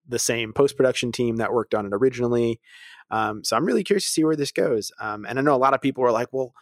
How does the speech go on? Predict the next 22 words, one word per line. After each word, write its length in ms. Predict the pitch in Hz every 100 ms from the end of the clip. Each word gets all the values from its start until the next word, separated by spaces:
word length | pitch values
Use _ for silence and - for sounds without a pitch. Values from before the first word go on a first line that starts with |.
| - _ -
you 60 |
know, 100 | 123
why 180 | 117 127
are 80 | 139
they 80 | 151
not 200 | 151 123
releasing 400 | 147 143 - 131
it 80 | 107
now? 220 | 135 120
We're 160 | 113
all 180 | 123 135
at 60 | 127
home. 340 | 143 143 120
We're 60 | 107
not 200 | 113 -
doing 240 | 127 131
anything. 380 | 120 110 110 101
I 80 | 101
wanna 160 | 123
watch 200 | 120 123
it 120 | 123 123
now." 400 | 127 117 110